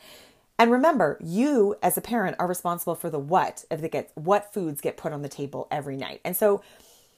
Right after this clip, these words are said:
you can define dessert how you want, but I do encourage dessert to include, um, regularly some, you know, some nights for us, dessert can be fruit and yogurt or an apple or a peach or something. But I do encourage parents to not always make it that,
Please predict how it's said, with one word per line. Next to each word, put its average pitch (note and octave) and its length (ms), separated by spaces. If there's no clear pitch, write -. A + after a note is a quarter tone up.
you G3 200
can D#4+ 120
define F3+ 360
dessert C#3+ 480
how D#3+ 120
you D3+ 160
want, C#3 380
but F#3 100
I F3+ 80
do A3 320
encourage A3+ 400
dessert D3+ 440
to - 120
include, D3+ 540
um, C#3 320
regularly D3 720
some, C#3+ 420
you A3 80
know, F#3+ 100
some G3 260
nights E3+ 240
for D#3+ 100
us, C#3 140
dessert C#3+ 340
can D#3 140
be C#3 100
fruit C#3 300
and C#3+ 100
yogurt C3+ 480
or D3 140
an C3+ 80
apple C#3+ 560
or C#3 160
a - 20
peach C3+ 420
or D#3 120
something. G#3+ 440
But G3+ 140
I F#3+ 80
do F#3+ 260
encourage G3 400
parents C#3+ 380
to - 100
not D#3+ 360
always D3 460
make G3 220
it - 120
that, A3+ 300